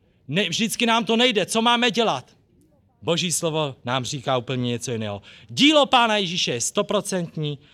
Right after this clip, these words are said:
a tím Pán Ježíš Kristus tě může zachránit. A budu končit posledním příkladem. Poslední příklad je z takové zase praxe. Jedna žena,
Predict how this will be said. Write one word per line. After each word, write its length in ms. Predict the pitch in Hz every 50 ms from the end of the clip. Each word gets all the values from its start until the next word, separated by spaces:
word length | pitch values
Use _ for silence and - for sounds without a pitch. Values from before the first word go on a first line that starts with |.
| _ _ _
a 140 | - 127 123
tím 300 | - 165 170 156 139 127
Pán 300 | - - 175 196 220 226
Ježíš 360 | 226 196 - 151 127 110 -
Kristus 640 | - - 147 147 - - - - 131 123 - - - _ _ _ _
tě 180 | - 135 127
může 460 | 117 120 123 123 110 - 113 107 104 104 _ _ _ _
zachránit. 680 | - 101 127 - - 139 135 123 123 120 101 87 87 - _ _ _ _ _ _ _ _ _ _ _ _ _ _ _ _ _ _ _ _ _ -
A 120 | 135 156
budu 180 | 156 220 254 240
končit 500 | - 208 226 208 - - 196 180 - - - - -
posledním 500 | 151 147 - - 165 160 147 156 147 131
příkladem. 680 | - - 131 107 - 120 113 101 98 90 87 82 82 - _ _ _ _ _ _ _ _ _ _ _ _ _ _ _ _ _ _ _ _ _ _ _ _ _ _ _ _ _ _ _
Poslední 500 | - 202 233 - - 302 302 254 254 226
příklad 460 | - - - 247 - - 247 233 - 226
je 120 | 208 175
z 160 | - - -
takové 520 | - 196 170 - - 214 208 202 170 143 127
zase 320 | 131 151 139 - 190 175
praxe. 540 | - - 175 160 160 - - 180 170 165 160 - _ _ _ _ _
Jedna 280 | - 165 196 220 226 208
žena, 400 | - - 202 185 151 117 104